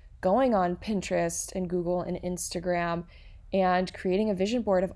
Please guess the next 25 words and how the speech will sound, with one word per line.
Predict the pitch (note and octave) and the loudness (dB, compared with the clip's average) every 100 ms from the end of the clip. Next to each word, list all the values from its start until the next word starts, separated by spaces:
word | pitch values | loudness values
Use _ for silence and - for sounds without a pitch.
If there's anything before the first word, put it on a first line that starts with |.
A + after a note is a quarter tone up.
| - | 0
other | F#3 F#3+ F#3+ | 2 4 4
women's | F3+ F#3 F#3 | 2 2 -2
transformations | - F3+ F3+ - F3 F#3 A3 - F3+ E3+ E3+ E3+ - - - - | -2 -4 -4 -6 -4 -4 -4 -2 -2 0 -2 -4 -10 -14 -18 -2
and | G3 | 2
being | G3+ G3 | 4 2
so | F3 - F3+ F#3 | -2 -2 2 2
inspired | F#3+ F3+ - - F#3 F#3+ G3 F3+ E3+ F3 - - - - | 2 -2 -4 -4 -2 0 2 2 0 -4 -12 -18 -14 -8
by | F3 | -4
them. | E3+ E3 E3 F#3 - - - - - - - - - | -2 -2 -4 -8 -14 -18 -18 -18 -18 -20 -20 -10 -2
I | G3 | 4
thought | G#3+ | 4
if | C4+ | 6
I | G#3 F#3+ | 4 2
could | G3 | 0
inspire | F#3+ - F3 F3 | -2 0 0 0
someone | F3+ F3 F3+ | -2 -2 -2
else, | E3+ E3 G3 G#3 - - - - - - - - - - | -2 -2 -2 -4 -8 -10 -12 -20 -20 -20 -20 -20 -10 4
that | G#3 A3 | 6 6
would | G3+ | 4
just | G3 - | -2 0
be | F#3 | 0
the | F3+ | 2
most | E3+ E3+ | 0 -2
rewarding | F3+ D#3+ D#3+ E3+ | -4 -4 -4 -4
gift. | - - - - - - | -6 -6 -8 -12 -16 -16